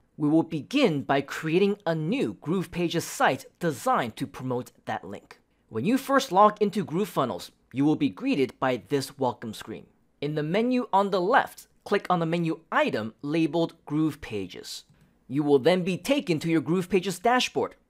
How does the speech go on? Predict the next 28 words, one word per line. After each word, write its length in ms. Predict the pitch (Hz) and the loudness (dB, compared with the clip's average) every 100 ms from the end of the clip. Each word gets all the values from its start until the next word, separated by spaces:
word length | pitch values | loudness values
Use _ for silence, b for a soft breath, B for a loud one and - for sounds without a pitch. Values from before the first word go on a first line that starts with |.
| - | -4
where 180 | 131 131 | 0 2
you 180 | 131 139 | 2 0
will 120 | 139 | 0
be 200 | 135 127 | 0 0
able 320 | 262 269 139 139 | 0 0 0 -2
to 160 | 156 | -6
see 320 | - - 143 - | -8 -8 -10 0
all 220 | 185 190 | 2 4
the 160 | 196 156 | 0 -4
sites 420 | - 233 - - | 2 2 2 -4
you 100 | 165 | -4
have 200 | 135 - | -2 0
built, 300 | - - - _ _ | 0 0 -12 _ _
if 280 | 151 143 - _ | -2 -2 -4 _
any. 340 | 120 98 - _ _ _ _ - | -10 -10 -12 _ _ _ _ 2
This 220 | 110 254 | 8 8
is 120 | 240 - | 6 2
how 120 | 254 | 4
your 180 | 226 - | 4 2
dashboard 560 | 254 294 - 147 147 | 4 4 2 0 0
would 180 | 160 180 | 0 -2
look 180 | 247 - | -4 -4
like 260 | 98 - - | -6 -6 -6
if 180 | - 135 | -6 -4
you 100 | 139 | -4
have 240 | 143 - | -4 -6
GroovePages 680 | 226 302 - 143 107 120 - | -2 0 0 -4 -4 -8 -6
Lite 360 | 214 254 - | 0 0 -2